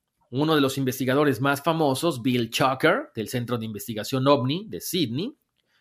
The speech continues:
fue una de las primeras personas que contacta con la señora Cahill, con Kelly, después de lo que había sucedido esa noche.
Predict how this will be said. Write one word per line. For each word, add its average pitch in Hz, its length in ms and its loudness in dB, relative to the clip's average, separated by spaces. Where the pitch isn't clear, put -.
fue 156 180 2
una 180 200 4
de 180 80 6
las 160 160 2
primeras 151 360 0
personas 135 500 -2
que 147 200 -2
contacta 135 520 -4
con 123 180 -4
la 123 100 -2
señora 110 400 -8
Cahill, 135 400 -4
con 98 180 -14
Kelly, 135 440 2
después 135 480 2
de 135 100 2
lo 120 120 -4
que 117 80 -8
había 101 180 -6
sucedido 92 480 -12
esa 113 160 -10
noche. 135 440 -4